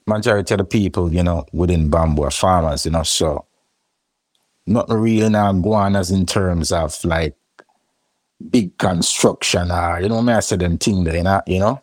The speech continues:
I just farmer vibes, man, you know. Or if you have a one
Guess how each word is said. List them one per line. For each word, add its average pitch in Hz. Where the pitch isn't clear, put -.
I 85
just -
farmer 131
vibes, 101
man, -
you 101
know. 131
Or 131
if 131
you 139
have 120
a 117
one 120